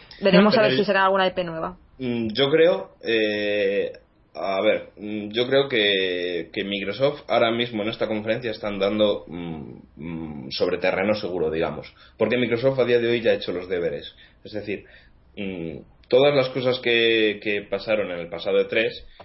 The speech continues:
Speaker 2: eh, si te fijas, todas ya se ha-, ya han quedado atrás, ya no queda ninguna.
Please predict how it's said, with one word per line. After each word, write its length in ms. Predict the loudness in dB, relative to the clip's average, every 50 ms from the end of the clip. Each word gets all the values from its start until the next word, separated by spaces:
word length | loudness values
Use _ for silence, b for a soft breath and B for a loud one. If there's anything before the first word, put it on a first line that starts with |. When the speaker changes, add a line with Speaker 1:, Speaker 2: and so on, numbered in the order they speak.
| B B _ _ -12
Speaker 2:
eh, 920 | -8 -6 -6 -4 -4 -2 -2 -2 -2 -2 -2 -2 -2 -2 -4 -4 -6 -8 -10 _ _
si 220 | _ -12 -10 -8 -6
te 100 | -6 -4
fijas, 540 | -4 -4 0 0 0 0 0 -4 -10 -18 _ _ _
todas 480 | 2 4 4 4 2 0 -8 -16 _ _ _ _ _ _ _ _ _
ya 220 | -8 -2 -2 -2
se 180 | 0 2 2 2
ha-, 220 | 2 2 0 -2 -2
ya 300 | 0 2 2 4 4 2
han 220 | 2 2 0 -2
quedado 240 | 0 2 4 4 4
atrás, 340 | 4 2 0 -4 -4 -4 -2
ya 100 | -2 0
no 120 | 0 2
queda 160 | 2 2 2 2
ninguna. 480 | 2 -2 -4 -4 -4 -4 -4 -8 -10